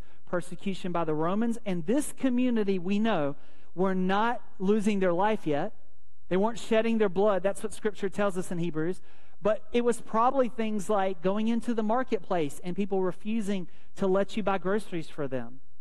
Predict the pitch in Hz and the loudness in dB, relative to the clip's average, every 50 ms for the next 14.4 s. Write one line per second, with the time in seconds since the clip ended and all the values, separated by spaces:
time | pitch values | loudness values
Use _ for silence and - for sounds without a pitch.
0 | - - - - - - - - - - - - 220 220 233 233 233 247 240 240 | -4 -4 -4 -4 -4 -4 -4 -4 -4 -4 -2 0 2 2 4 4 2 4 4 2
1 | 233 208 202 240 240 233 233 226 - 202 214 208 190 - - - 214 196 165 175 | 2 2 4 4 4 4 2 0 0 0 0 2 0 -2 -2 -2 -2 0 2 2
2 | 233 277 285 - 269 233 220 208 180 160 151 165 170 185 180 185 220 226 226 226 | 2 2 2 2 0 0 0 0 0 0 0 0 -2 -2 0 2 2 2 2 2
3 | 196 - - - 254 262 294 294 262 233 - - - 202 180 160 147 - - - | 0 -2 -2 0 0 0 0 2 2 0 2 2 2 2 2 2 0 -2 -2 -4
4 | - - - - 208 190 190 185 196 208 202 214 214 214 214 220 208 196 202 208 | -4 -2 -2 0 0 2 2 2 2 2 2 2 2 2 2 2 2 2 2 0
5 | 220 240 - - 202 180 170 170 170 160 151 160 175 - 180 170 147 180 175 175 | 0 0 0 -2 -2 -2 -2 0 0 0 0 0 0 0 -2 -2 0 -2 -2 -2
6 | 170 175 175 175 175 170 170 165 170 175 170 165 160 - 208 202 190 - - 165 | 0 0 0 0 0 0 -2 -2 -2 0 0 -2 -2 -2 -2 -2 -2 -2 -2 -2
7 | 135 127 - - - - - 202 190 190 185 156 147 160 196 214 240 - 208 202 | -2 -2 -4 -4 -4 -2 0 0 2 2 0 0 2 0 0 0 -2 -2 -2 -2
8 | 185 - - 175 165 - - 160 - - 170 156 - - 139 120 - - - - | -2 -2 -2 -2 -2 -2 -4 -4 -2 -2 -2 -2 -2 -2 -4 -4 -4 -4 -2 0
9 | 220 202 180 - - - 233 233 240 233 - - 226 202 220 208 - - - 220 | 0 0 0 0 0 2 2 2 2 2 0 0 2 2 2 2 2 0 0 0
10 | 220 220 220 202 - 214 220 202 196 202 202 - - - - 180 185 208 220 240 | 2 2 2 2 2 2 2 2 2 0 -2 -4 -4 -2 0 0 2 2 2 2
11 | 254 254 240 220 196 175 156 139 139 127 - - - 196 208 196 196 190 - - | 2 2 2 2 2 2 2 2 0 -2 -4 0 2 2 4 4 2 2 2 0
12 | - 202 208 202 - 214 202 - - 208 185 - - 202 185 175 196 190 185 - | 0 0 0 0 0 -2 -2 0 0 0 0 0 -2 -2 0 0 0 0 0 0
13 | - 226 226 190 156 147 - - 185 180 175 180 185 185 185 185 190 190 185 185 | 0 0 0 0 0 0 -2 -2 -2 0 0 0 0 0 0 2 2 2 2 2
14 | 190 190 190 185 175 175 175 165 | 0 0 0 0 0 0 0 0